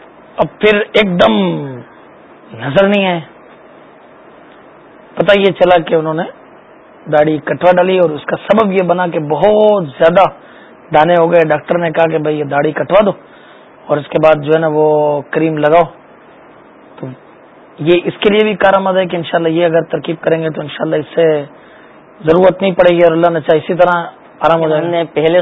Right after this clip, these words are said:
Speaker 2: سوال کے شروع میں سنا تھا کہ اللہ تبارک و تعالی ہی حقیقت میں شافی الامراض ہے،
Speaker 1: صحیح۔
Speaker 2: شفا دینے والی ذات فقط اللہ تبارک و تعالی کی ہے۔ تو یہ عمل جو ابھی بتایا گیا یا
Speaker 1: جی۔
Speaker 2: رقیبو، کہ جو کوئی تین مرتبہ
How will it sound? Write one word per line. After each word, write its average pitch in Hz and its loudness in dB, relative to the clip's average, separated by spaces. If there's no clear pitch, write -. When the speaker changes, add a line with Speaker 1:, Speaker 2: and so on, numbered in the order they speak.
Speaker 2:
سوال 156 0
کے 160 0
شروع 151 -4
میں 156 0
سنا 156 0
تھا 151 -2
کہ 147 -6
اللہ 147 0
تبارک 143 2
و 139 0
تعالی 139 2
ہی 151 -6
حقیقت 139 -6
میں 147 -4
شافی 139 -4
الامراض 117 -4
ہے، - -20
Speaker 1:
صحیح۔ 139 -6
Speaker 2:
شفا 143 -2
دینے 139 -2
والی 135 -2
ذات 139 -2
فقط 131 -12
اللہ 135 -4
تبارک 131 0
و 123 -6
تعالی 127 -4
کی - -18
ہے۔ 143 -20
تو - -4
یہ 143 2
عمل 160 2
جو 139 -2
ابھی 151 0
بتایا 147 2
گیا 139 2
یا 135 2
Speaker 1:
جی۔ 139 2
Speaker 2:
رقیبو، 131 -6
کہ 147 -2
جو 143 -2
کوئی 147 0
تین 170 -2
مرتبہ 143 0